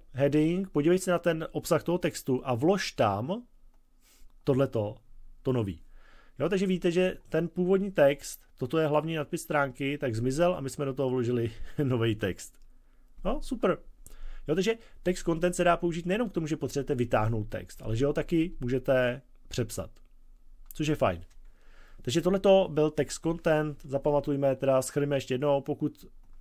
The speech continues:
budete potřeba vytáhnout text, vždycky šáhněte po text content, pokud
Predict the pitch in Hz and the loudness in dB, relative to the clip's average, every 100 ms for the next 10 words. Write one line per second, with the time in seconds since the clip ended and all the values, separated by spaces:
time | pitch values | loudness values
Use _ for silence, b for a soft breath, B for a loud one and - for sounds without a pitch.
0 | - - 131 151 175 160 165 151 156 143 | -16 -6 2 4 4 2 2 2 4 2
1 | 147 - 131 120 113 165 - 175 147 143 | 2 2 2 2 2 2 0 0 2 2
2 | 135 151 135 120 117 - 151 151 151 143 | 0 -4 -2 -2 -2 -2 -4 0 2 2
3 | 139 b b b b 165 156 165 160 | 0 b b b b -2 4 2 2